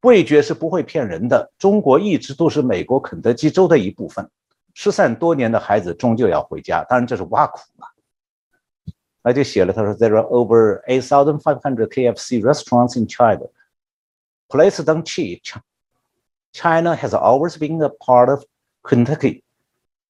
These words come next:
The long lost China will eventually return home.”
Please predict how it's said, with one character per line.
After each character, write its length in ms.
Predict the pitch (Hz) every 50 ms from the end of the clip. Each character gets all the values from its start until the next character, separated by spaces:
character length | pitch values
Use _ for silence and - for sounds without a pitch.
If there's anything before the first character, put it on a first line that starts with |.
| _ _
The 100 | - 113
long 260 | 120 151 202 220 214
lost 220 | 208 196 - -
China 320 | - - 139 131 127 120 110
will 220 | 95 95 95 92
eventually 580 | 87 82 - 95 90 92 - - - 107 98 92 _
return 260 | - - - 131 -
home.” 280 | - 208 170 - -